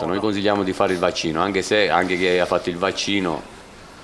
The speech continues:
Speaker 2: ha avuto l'influenza
Speaker 1: Lo
Speaker 2: in
Speaker 1: stesso
Speaker 2: modo
Speaker 1: influenza.
Speaker 2: minore, però,
Speaker 1: Eh.
Speaker 2: eh, non è che il vaccino ti,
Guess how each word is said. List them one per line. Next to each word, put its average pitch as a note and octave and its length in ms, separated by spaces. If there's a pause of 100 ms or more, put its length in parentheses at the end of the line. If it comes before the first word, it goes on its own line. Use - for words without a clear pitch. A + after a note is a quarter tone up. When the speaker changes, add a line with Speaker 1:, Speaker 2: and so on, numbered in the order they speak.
Speaker 2:
ha D#2+ 140
avuto F2 500
l'influenza F#2 540
Speaker 1:
Lo G#2+ 60
Speaker 2:
in A2 80
Speaker 1:
stesso A2+ 200
Speaker 2:
modo G2+ 140
Speaker 1:
influenza. F2+ 880
Speaker 2:
minore, G2+ 480
però, E2+ 440
Speaker 1:
Eh. - 100
Speaker 2:
eh, - 60
non F2+ 160
è G#2 60
che G2 80
il G2+ 80
vaccino G2+ 480
ti, F#2+ 260